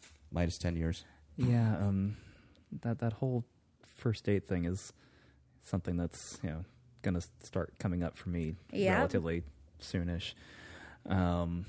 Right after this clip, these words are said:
Speaker 2: that's a really good question. Um, I mean, probably the museum thing, because you're, you're, you can find out a lot about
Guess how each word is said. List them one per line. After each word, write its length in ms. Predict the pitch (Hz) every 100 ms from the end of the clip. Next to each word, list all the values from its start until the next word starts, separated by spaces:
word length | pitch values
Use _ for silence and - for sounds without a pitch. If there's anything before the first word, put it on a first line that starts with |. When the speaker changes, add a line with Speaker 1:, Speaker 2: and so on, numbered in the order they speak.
| - - - - - - - - _ _ - -
Speaker 2:
that's 140 | 120 127
a 60 |
really 240 | 117 110 113
good 180 | 104
question. 560 | - 92 101 - 120 135 - _ - -
Um, 600 | 85 80 - - - 185 - - - _ _ _
I 80 | -
mean, 240 | 98 92 110
probably 440 | - - 104 101
the 380 | 98 101 98 104 143 - _
museum 420 | 110 104 104 104 107
thing, 380 | 117 113 117 127
because 460 | 98 92 95 101 - - - - - - - - - - _ - _
you're, 300 | - 117 120 - -
you're, 360 | 127 120 113 110 - - - - - -
you 120 | 127
can 140 | 120 123
find 380 | - 135 147 156
out 140 | 151
a 40 |
lot 340 | 127 104 95 95
about 420 | 98 98 95 90